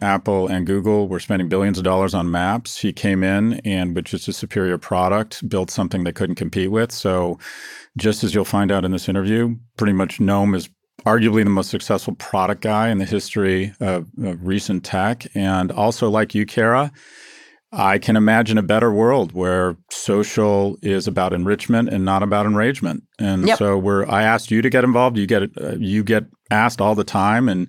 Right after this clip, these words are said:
Speaker 2: Yep.
Speaker 1: much to my surprise and delight, you said yes. So
Speaker 2: Yeah.
Speaker 1: anyways, with that preamble.
Speaker 2: All right, Noam, let's get into it. So let me just say, I, one of the things I tell people, I think one of them was like, "Who is this guy?" And I was like, "You know,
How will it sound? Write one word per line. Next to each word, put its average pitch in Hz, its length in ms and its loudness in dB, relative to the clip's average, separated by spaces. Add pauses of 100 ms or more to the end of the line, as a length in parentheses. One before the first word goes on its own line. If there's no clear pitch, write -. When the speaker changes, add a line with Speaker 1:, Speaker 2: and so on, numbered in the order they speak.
Speaker 2:
Yep. 165 180 0 (220)
Speaker 1:
much 110 280 0
to - 100 0
my 101 200 4
surprise 101 580 0
and 98 80 0
delight, 95 340 0
you 95 160 -2
said 92 260 0
yes. 95 340 0 (140)
So 92 320 0
Speaker 2:
Yeah. - 100 2
Speaker 1:
anyways, 101 300 2
with 101 120 -4
that 110 180 2
preamble. 107 580 0 (400)
Speaker 2:
All 277 140 6
right, 285 240 4
Noam, 262 340 4
let's 233 160 0
get 262 140 2
into 269 320 0
it. 185 140 -2
So 269 200 2 (260)
let 392 120 2
me - 100 -10
just 466 120 -2
say, - 80 4
I, 285 180 4
one 370 160 -2
of 554 60 -6
the 415 60 0
things 262 200 0
I 196 100 4
tell 202 220 0
people, 208 280 0
I 247 100 0
think 294 200 -4
one 247 300 0
of 269 40 0
them 233 100 -2
was 190 140 -4
like, 185 180 0
"Who 269 160 0
is 240 120 -2
this 196 140 -4
guy?" 208 180 4
And 202 100 2
I 185 40 2
was 196 100 0
like, 208 160 -2
"You 269 60 2
know, 285 180 4